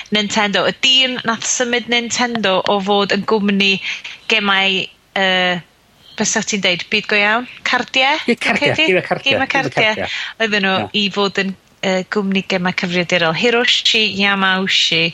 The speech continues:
Speaker 1: mae o 'di marw yn wyth deg pump oed, a dyma'r dyn nath yn sylfaenol cychwyn y chwyldro gemau yn y byd.
Speaker 2: Ie.
Speaker 1: Dwi,
Speaker 2: A
Speaker 1: yym, ma' Bryn digwydd bod ar hyn o bryd yn gwisgo ei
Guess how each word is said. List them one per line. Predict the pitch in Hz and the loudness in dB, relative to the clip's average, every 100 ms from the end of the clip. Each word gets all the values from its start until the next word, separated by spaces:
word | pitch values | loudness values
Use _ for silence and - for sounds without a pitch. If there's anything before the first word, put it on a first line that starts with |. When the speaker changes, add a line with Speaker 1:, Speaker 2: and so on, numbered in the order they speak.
| - - - - - | -6 -6 -4 -4 -2
Speaker 1:
mae | 185 185 | 2 2
o | 180 | 0
'di | - 202 | -2 0
marw | 202 196 190 190 | 0 2 2 2
yn | 190 - | 0 0
wyth | 233 - - | 0 0 0
deg | 214 190 | 0 0
pump | - 202 196 | 0 0 2
oed, | 196 175 | 2 2
a | - - | 0 0
dyma'r | - 220 214 202 | 0 2 0 0
dyn | - 208 185 - | 0 0 -2 -2
nath | 196 196 - | -2 -2 -2
yn | - 208 | -2 -2
sylfaenol | 190 214 196 208 202 185 175 165 | 0 0 2 2 2 2 2 0
cychwyn | - 202 185 - 190 180 - | -2 0 0 2 2 2 2
y | 196 | 0
chwyldro | - 220 196 190 185 180 170 | 2 2 2 2 2 2 2
gemau | - 180 170 160 165 156 - - | 2 2 2 2 0 -2 -8 -2
yn | 190 175 | 0 0
y | 170 | 0
byd. | 165 156 156 147 - - - - - - | 0 -2 -2 -6 -12 -8 -6 -4 -6 -4
Speaker 2:
Ie. | 127 143 - - _ - - - | -2 -2 -4 -20 _ -20 -20 -18
Speaker 1:
Dwi, | - 226 214 - - - | -2 0 0 -4 -20 -2
Speaker 2:
A | - | 2
Speaker 1:
yym, | 220 214 214 208 | 4 2 0 -4
ma' | 233 226 | -2 -2
Bryn | 220 277 277 285 | 0 2 2 2
digwydd | 285 247 277 247 | -2 0 -2 0
bod | 262 254 | 0 2
ar | 262 262 | 2 2
hyn | 262 262 247 | 0 -2 -2
o | |
bryd | 233 233 220 220 - | -2 0 0 0 -4
yn | 233 | -4
gwisgo | 208 233 - - - 196 190 | -2 0 0 -2 0 0 0
ei | 196 | -2